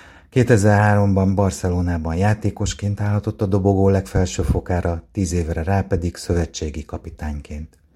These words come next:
Kétezernégyben csapatkapitányként vezetve játékos társait, majd kétezernyolcban szívbetegségéből felépülve ismét a válogatottat erősítve védték meg olimpiai bajnoki címüket a magyar vízilabdázók.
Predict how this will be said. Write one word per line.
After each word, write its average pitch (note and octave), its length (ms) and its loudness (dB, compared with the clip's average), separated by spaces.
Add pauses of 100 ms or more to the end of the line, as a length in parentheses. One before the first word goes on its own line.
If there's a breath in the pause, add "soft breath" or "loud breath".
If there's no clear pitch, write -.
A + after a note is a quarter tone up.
(600 loud breath)
Kétezernégyben F#2 880 2
csapatkapitányként F2+ 1040 -4
vezetve F2 460 -2
játékos F2 560 -4
társait, F2+ 600 -4
majd E2+ 220 -4
kétezernyolcban E2+ 1120 0 (440 loud breath)
szívbetegségéből E2+ 1120 -2
felépülve E2+ 680 -2
ismét E2+ 420 -6
a E2 60 -6
válogatottat E2+ 800 -2
erősítve E2+ 540 -4
védték D#2+ 420 -8
meg D#2+ 180 -8
olimpiai D#2+ 460 -4
bajnoki D#2+ 460 -6
címüket E2 560 -2
a E2 40 -8
magyar D#2 360 -6
vízilabdázók. D#2 960 -10